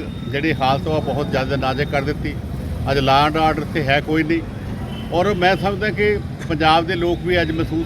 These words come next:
ਕਰ ਰਹੇ ਆ। ਅੱਜ ਜਿਉਂ ਸਵੇਰ ਦੇ ਰਿਜ਼ਲਟ ਆਉਣ ਲੱਗੇ ਆ, ਬਹੁਤ ਵੱਡੀ ਗਿਣਤੀ ਵਿੱਚ ਲੋਕਾਂ ਦੇ, ਅ, ਟੈਲੀਫੋਨ ਵੀ ਆ ਰਹੇ ਆ ਔਰ ਲੋਕ ਆਪ ਕਹਿ ਰਹੇ ਆ ਕਿ ਜਿੰਨੀ ਛੇਤੀ ਹੋ ਸਕੇ ਇਹਨਾਂ ਤੋਂ ਪੰਜਾਬ ਦੇ ਜਿਹੜੇ ਲੋਕ ਆ,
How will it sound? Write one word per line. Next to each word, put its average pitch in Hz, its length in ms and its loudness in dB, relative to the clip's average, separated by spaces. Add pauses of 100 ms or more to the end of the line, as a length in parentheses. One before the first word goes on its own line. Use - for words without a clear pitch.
ਕਰ 156 120 0
ਰਹੇ 147 220 4
ਆ। 107 80 -2 (680)
ਅੱਜ 160 140 2
ਜਿਉਂ 165 460 2
ਸਵੇਰ 156 260 2
ਦੇ 175 60 2
ਰਿਜ਼ਲਟ 151 360 2
ਆਉਣ 160 180 0
ਲੱਗੇ 151 320 4
ਆ, 117 100 2 (560)
ਬਹੁਤ 208 240 0
ਵੱਡੀ 175 320 0
ਗਿਣਤੀ 175 260 0
ਵਿੱਚ 175 180 -2
ਲੋਕਾਂ 165 320 0
ਦੇ, 180 300 2
ਅ, - 720 -4
ਟੈਲੀਫੋਨ 160 540 4
ਵੀ 175 120 2
ਆ 160 100 4
ਰਹੇ 170 220 4
ਆ 170 160 0 (440)
ਔਰ 170 60 0
ਲੋਕ 175 320 2
ਆਪ 185 280 4
ਕਹਿ 185 200 2
ਰਹੇ 190 240 4
ਆ 123 80 -2 (500)
ਕਿ 185 100 0
ਜਿੰਨੀ 170 280 4
ਛੇਤੀ 175 320 2
ਹੋ 160 240 2
ਸਕੇ 160 320 2 (640)
ਇਹਨਾਂ 190 180 4
ਤੋਂ 180 120 2
ਪੰਜਾਬ 147 520 4
ਦੇ 170 140 4 (840)
ਜਿਹੜੇ 139 140 2
ਲੋਕ 139 320 0
ਆ, 156 220 2